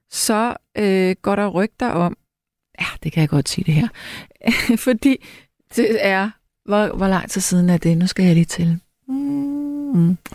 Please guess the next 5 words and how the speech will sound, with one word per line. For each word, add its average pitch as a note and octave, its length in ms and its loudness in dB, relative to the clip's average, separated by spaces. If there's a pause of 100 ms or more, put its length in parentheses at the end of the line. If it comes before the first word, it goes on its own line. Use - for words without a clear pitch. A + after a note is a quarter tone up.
(1400)
Det F#3 240 2
er G#3+ 180 2
femogtredive G3+ 960 -2
år - 140 -2
siden, E3+ 360 0